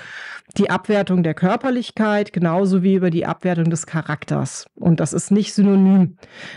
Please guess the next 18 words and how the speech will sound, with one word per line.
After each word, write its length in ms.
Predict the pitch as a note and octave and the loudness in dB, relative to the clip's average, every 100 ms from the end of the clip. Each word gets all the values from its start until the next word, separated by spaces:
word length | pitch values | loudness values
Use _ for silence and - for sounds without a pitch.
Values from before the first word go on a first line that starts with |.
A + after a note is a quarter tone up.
| - | -4
Manche 300 | D#3+ G#3 G#3+ | 0 0 2
Leute 460 | G3+ G3 F#3+ G3 F#3 | 2 2 0 0 0
finden 320 | G3+ G3+ G#3+ | 0 -2 -2
es 200 | E3 - | -4 0
unglaublich 600 | G#3 A3+ G3 F3+ E3+ - | 2 4 2 2 -2 -2
großartig, 960 | D3+ G#3+ C4+ - F3 F#3 E3+ G3+ - | 0 2 2 -2 -2 -2 -2 -4 -6
zum 140 | - F#3 | 0 0
Beispiel 420 | E3 F3 - F#3+ | 2 -2 -2 -4
für 180 | - G3 | 0 2
ihre 360 | F#3+ F3+ E3 | 2 2 0
angebliche 720 | E3 G3 G3 G#3 G#3 G#3 G#3 G3+ | 0 2 2 2 0 0 0 2
oder 220 | E3+ E3+ | 2 0
tatsächliche 640 | E3 D#3+ G3 F#3 G#3 G3+ | -2 -2 0 0 0 0
körperliche 560 | F#3+ F#3 F#3 G3 E3 F3+ | 0 0 0 -2 0 2
Unzulänglichkeit 1000 | A3 A3+ G3 E3+ D#3+ C3+ - D#3 D3+ - - | 2 4 4 4 2 -2 -4 -4 -4 -6 -4
beschimpft 380 | E3 A3+ - | 0 2 0
zu 120 | - C#3 | -2 -2
werden. 360 | C3 C3+ C#3 | 0 -2 -6